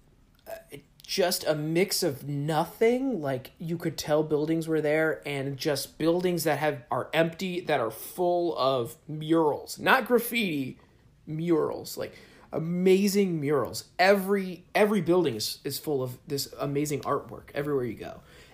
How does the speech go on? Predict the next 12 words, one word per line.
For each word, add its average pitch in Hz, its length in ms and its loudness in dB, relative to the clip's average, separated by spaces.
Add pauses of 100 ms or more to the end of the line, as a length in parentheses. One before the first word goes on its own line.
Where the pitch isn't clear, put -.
And 123 420 2
we 139 80 -2
get 151 320 0
to 143 480 -2
the 131 420 -6
Eastern 165 340 0
Market, 131 360 -4
which 143 200 -8
is 131 140 -6
this 123 280 -6 (100)
outdoor 135 640 2
market 117 680 -4